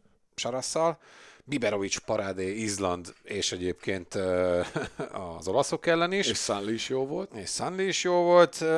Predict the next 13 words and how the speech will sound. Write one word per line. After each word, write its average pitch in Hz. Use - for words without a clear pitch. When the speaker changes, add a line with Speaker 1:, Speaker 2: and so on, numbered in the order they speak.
Speaker 1:
Lesz 123
ennek 202
kihatása 196
egyébként 127
a -
Fener 131
rotációjára, 147
vagy 101
semmi? -
Szerintem, 117
én 147
azt -
mondom, 117